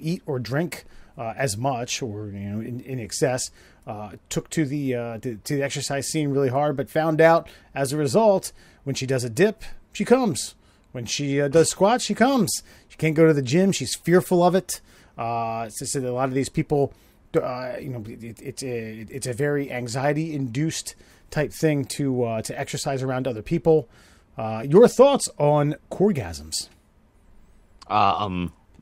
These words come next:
Speaker 2: amazing. Um, that would. Wh-, why is she not the most in shape person in the universe? Why does she not compete in competitions? Why is she not She-Hulk? Why is she getting embarrassed about these orgasms?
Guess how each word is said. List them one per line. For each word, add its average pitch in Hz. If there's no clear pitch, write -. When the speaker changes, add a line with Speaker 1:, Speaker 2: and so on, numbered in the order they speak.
Speaker 2:
amazing. 156
Um, 82
that 104
would. 92
Wh-, 135
why 120
is 196
she 180
not 160
the 156
most 151
in 131
shape 156
person 160
in 151
the 135
universe? 180
Why 156
does 165
she 180
not 147
compete 156
in 135
competitions? 165
Why 123
is 160
she 170
not 156
She-Hulk? 185
Why 117
is 160
she 170
getting 147
embarrassed 156
about 165
these 156
orgasms? 175